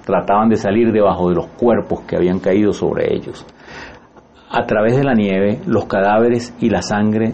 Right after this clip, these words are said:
se podían ver mezclados con las prendas de vestir, sables y sangrientos trozos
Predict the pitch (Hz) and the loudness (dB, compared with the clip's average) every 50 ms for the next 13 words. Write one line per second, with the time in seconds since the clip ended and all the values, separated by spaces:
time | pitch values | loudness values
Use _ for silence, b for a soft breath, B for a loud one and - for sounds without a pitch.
0 | - - - 104 - - 92 92 95 98 101 104 101 104 101 98 101 95 - - | -6 -4 -4 -4 -2 0 2 2 2 2 2 2 4 4 2 2 0 -2 -2 -2
1 | 104 101 104 110 107 - - 104 98 90 90 - - - - - - - 110 113 | 0 2 2 2 2 0 0 0 0 -2 -2 -4 -10 -18 -20 -10 -4 -2 0 2
2 | 117 117 117 110 110 101 87 78 - - - 95 92 85 82 82 - - - 110 | 2 2 2 2 0 -2 -2 -4 -6 -4 -2 0 0 0 -2 -6 -10 -8 -4 0
3 | 110 110 113 120 120 123 123 123 B B B B B B B B B B B B | 2 2 4 4 2 2 0 -4 B B B B B B B B B B B B
4 | - _ _ - - 131 - - 127 113 107 101 101 107 107 107 - - 101 - | -20 _ _ -4 -4 -2 -2 -2 -2 0 0 0 0 0 0 -2 -4 -6 -8 -10
5 | - - - 110 107 104 - - 113 107 - - | -8 -4 -2 -2 -2 -2 -4 -8 -12 -12 -12 -16